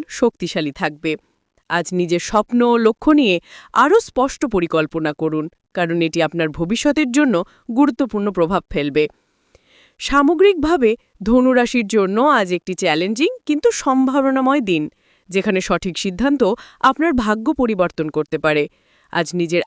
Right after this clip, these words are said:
আবেগ ও যুক্তি উভয়ের মধ্যে ভারসাম্য বজায় রাখুন। আপনার ধৈর্য এবং সংকল্প আজ আপনাকে নতুন উচ্চতায় পৌঁছে দিতে পারে।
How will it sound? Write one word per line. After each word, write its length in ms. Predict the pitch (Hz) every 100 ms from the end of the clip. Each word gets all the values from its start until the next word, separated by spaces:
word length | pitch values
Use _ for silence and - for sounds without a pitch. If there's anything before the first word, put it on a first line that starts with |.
| -
আবেগ 380 | 180 190 262 240
ও 60 | 277
যুক্তি 440 | 220 285 - 233 185 - _ -
উভয়ের 420 | 269 262 339 370
মধ্যে 260 | 330 285 381
ভারসাম্য 480 | 220 175 - 185 240
বজায় 360 | 233 170 147 143
রাখুন। 300 | 143 - 156 - _ _ _ _ -
আপনার 320 | 175 170 160
ধৈর্য 400 | 156 185 214 190 226 233 254 - - -
এবং 260 | 233 349 381
সংকল্প 480 | 320 311 320 330 247 175 - _ _ 175
আজ 260 | 208 294 262
আপনাকে 340 | 240 247 302
নতুন 280 | 262 185 185 170
উচ্চতায় 400 | - 170 170 190
পৌঁছে 280 | 196 170 165
দিতে 220 | 147 151
পারে। 260 | 160 151